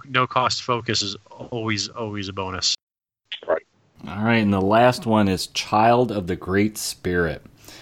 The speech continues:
Speaker 3: So this unit ignores the penalty for uneven ground and may reroll Yeller checks if subject to them. Uh, the unit may not be included in posses with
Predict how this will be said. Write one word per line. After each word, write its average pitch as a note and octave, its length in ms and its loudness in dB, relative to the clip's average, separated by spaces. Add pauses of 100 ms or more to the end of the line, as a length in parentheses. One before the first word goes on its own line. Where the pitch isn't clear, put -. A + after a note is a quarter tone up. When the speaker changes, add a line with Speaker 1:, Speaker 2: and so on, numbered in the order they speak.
(180)
Speaker 3:
So F#2 240 -2
this F2+ 240 0
unit D3+ 420 4
ignores A#2+ 580 2
the G#2 80 2
penalty C#3+ 720 2
for A2+ 300 -2
uneven B2+ 540 2
ground G2 640 2
and A2 400 4
may A#2+ 200 4
reroll A#2 600 4
Yeller G#2+ 360 4
checks - 640 -2
if A2 180 2
subject C#3+ 640 -2
to F2 100 -12
them. C#2+ 300 -12 (720)
Uh, F#2+ 180 -2
the F#2+ 80 2
unit G#2+ 300 4
may G#2+ 140 4
not A2 440 2
be G#2+ 200 2
included B2 640 2
in G2 180 -2
posses C3 840 0
with G2 320 -2